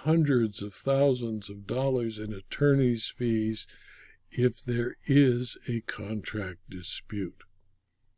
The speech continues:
This video was adapted from my book, Construction Defects and Insurance, Part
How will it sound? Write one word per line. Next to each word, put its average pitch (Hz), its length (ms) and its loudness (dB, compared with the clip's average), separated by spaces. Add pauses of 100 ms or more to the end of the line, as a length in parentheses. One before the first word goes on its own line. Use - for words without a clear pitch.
(640)
This 170 240 8
video 151 540 10
was 123 320 4
adapted 131 760 4
from 127 640 2 (420)
my 117 640 0 (580)
book, 131 400 4 (140)
Construction 131 1000 2 (320)
Defects 117 840 0 (160)
and 117 460 -2 (140)
Insurance, 143 1120 -2 (880)
Part 113 420 0